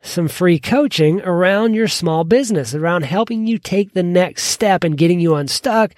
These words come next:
so that you can continue to build the life and business you want to live. Kind of gave it away there, didn't I? But check back on Sunday for the offer. You're gonna wanna jump in on that.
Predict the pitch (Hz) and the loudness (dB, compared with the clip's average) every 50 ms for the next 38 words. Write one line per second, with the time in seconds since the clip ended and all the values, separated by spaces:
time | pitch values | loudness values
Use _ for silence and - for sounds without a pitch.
0 | - - - - _ _ - - 196 185 185 185 190 190 220 - - 196 - - | -16 -20 -20 -20 _ _ -2 0 2 2 2 2 2 2 2 2 0 -2 -4 -2
1 | 156 151 143 - - - - 254 269 247 254 262 240 - 190 185 151 190 196 202 | -4 -6 -4 -6 -8 -6 -2 0 2 4 4 4 4 2 2 2 4 4 4 4
2 | 208 196 202 190 170 151 156 147 165 160 - - 170 160 135 143 139 135 131 151 | 4 2 2 0 0 0 -2 0 0 -2 -2 -4 -4 -2 0 0 0 0 0 -2
3 | 143 131 - - 131 123 123 120 117 110 - - 131 127 147 165 165 139 101 - | -2 -4 -4 -8 -8 -8 -10 -10 -12 -14 -12 -12 -8 -4 -2 0 0 0 -2 -8
4 | - - - _ _ _ _ _ _ _ _ _ _ _ _ _ _ _ _ _ | -16 -20 -20 _ _ _ _ _ _ _ _ _ _ _ _ _ _ _ _ _
5 | _ _ _ _ _ - - 285 339 359 269 - 285 294 302 285 294 294 277 277 | _ _ _ _ _ -8 -4 -2 -2 -2 0 2 2 2 2 4 4 4 4 4
6 | 269 277 302 311 240 202 175 160 151 143 175 196 202 190 160 131 117 107 110 - | 4 4 4 4 4 4 4 4 4 4 2 2 2 0 -2 -4 -6 -10 -8 -6
7 | 185 170 - _ - - - 311 311 - - 269 262 247 226 - 202 202 185 151 | -6 -6 -6 _ -4 -2 0 0 0 -2 -2 -2 0 0 0 0 0 0 0 0
8 | - - 156 139 131 131 123 123 120 117 120 120 117 _ _ _ _ _ _ - | -4 -6 -8 -10 -10 -12 -14 -16 -16 -16 -18 -20 -20 _ _ _ _ _ _ -18
9 | - - 233 277 302 269 202 139 143 143 131 127 120 - - 120 120 139 135 - | -8 -4 -2 0 2 2 2 2 2 0 0 -2 -4 -8 -10 -12 -12 -12 -14 -16
10 | _ _ _ _ _ _ _ _ _ _ _ _ _ 165 202 226 302 294 277 226 | _ _ _ _ _ _ _ _ _ _ _ _ _ -2 0 0 2 2 4 4
11 | 190 175 165 160 156 151 143 135 131 143 160 _ 165 147 131 143 180 170 165 139 | 4 4 4 4 2 2 0 -2 -4 -10 -20 _ -18 -6 -2 0 0 2 0 0
12 | 156 151 147 147 147 143 139 131 127 120 107 104 - - _ _ _ | -2 -4 -4 -4 -6 -8 -10 -12 -12 -14 -16 -18 -20 -20 _ _ _